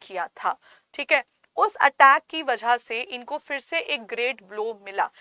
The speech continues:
In fact इनकी डेथ के बाद इन मैगजीन्स के ऊपर भी काफ़ी क्रिटिसिज्म हुआ था कि आपको एक बीमार इंसान के ऊपर इतना हाईली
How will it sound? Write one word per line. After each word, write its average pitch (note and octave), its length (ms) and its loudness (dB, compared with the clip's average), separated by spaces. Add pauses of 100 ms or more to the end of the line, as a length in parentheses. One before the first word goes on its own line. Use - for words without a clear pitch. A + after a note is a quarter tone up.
(220)
In D#4+ 120 -6
fact E4+ 400 6
इनकी F#4+ 240 -4
डेथ B3 220 0
के D#4+ 220 -4
बाद C4+ 340 8
इन D#4+ 200 -4
मैगजीन्स A#3 580 0
के G4 120 -4
ऊपर E4 240 -2
भी D4+ 120 -10
काफ़ी - 340 -2
क्रिटिसिज्म B3 520 -8
हुआ G3+ 280 -2
था A#3 260 4
कि - 420 -6
आपको C#4 640 8
एक A4 120 2
बीमार C4+ 380 6
इंसान B3 380 2
के B3+ 120 -6
ऊपर B3+ 300 0
इतना D#4+ 320 0
हाईली C4+ 720 2